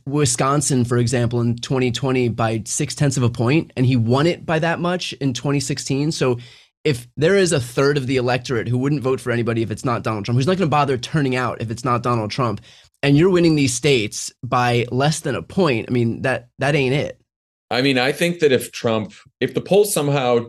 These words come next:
Speaker 2: shifted and Trump was in trouble in the Republican primary or became competitive, I actually think that's an argument that Trump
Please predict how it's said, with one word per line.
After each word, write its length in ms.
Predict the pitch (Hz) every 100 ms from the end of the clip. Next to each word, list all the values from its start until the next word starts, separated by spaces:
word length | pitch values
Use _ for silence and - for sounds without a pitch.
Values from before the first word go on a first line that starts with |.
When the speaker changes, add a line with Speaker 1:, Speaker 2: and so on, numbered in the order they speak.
| -
Speaker 2:
shifted 640 | - - 123 - 117 117
and 120 | 107
Trump 240 | - 120 107
was 120 | 107
in 80 | 98
trouble 340 | 113 98 110
in 100 | 98
the 120 | 98
Republican 420 | 95 101 95 90
primary 460 | 90 90 87 101 113
or 100 | 95
became 300 | 90 - 90
competitive, 680 | 90 90 98 92 131 160 - - - _
I 100 | 113
actually 220 | 139 143 117
think 160 | 107
that's 240 | 107 - 95
an 120 | -
argument 520 | - 95 123 131 156 - _ -
that 160 | 101
Trump 320 | - 113 98